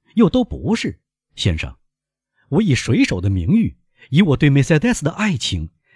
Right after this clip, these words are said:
以我父亲的生命起誓，这是大实话。”“都说出来，先生。”威勒甫大声说，然后他喃喃自语：“要是雷内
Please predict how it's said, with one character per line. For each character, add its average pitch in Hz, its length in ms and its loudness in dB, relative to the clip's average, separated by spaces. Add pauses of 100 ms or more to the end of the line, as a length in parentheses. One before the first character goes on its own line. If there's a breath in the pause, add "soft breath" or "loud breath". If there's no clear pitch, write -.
以 127 160 0
我 104 220 -2
父 285 240 0
亲 117 160 0
的 110 80 0
生 277 200 0
命 254 220 2
起 - 240 -6
誓， - 300 -6 (480 soft breath)
这 233 100 2
是 202 160 0
大 214 220 -2
实 - 280 -4
话。 147 300 -8 (1600)
”“都 131 180 2
说 170 220 0
出 123 100 -2
来， 80 220 -6
先 87 240 -4
生。” - 160 -14 (960)
威 95 160 0
勒 87 100 -2
甫 76 140 -10
大 - 180 -8
声 71 200 -10
说， - 200 -18 (720)
然 90 160 -6
后 87 320 -14 (240 soft breath)
他 98 160 -4
喃 98 200 0
喃 139 180 -2
自 - 180 -8
语 73 240 -16 (960)
：“要 67 140 -12
是 - 160 -10
雷 60 160 -16
内 64 500 -8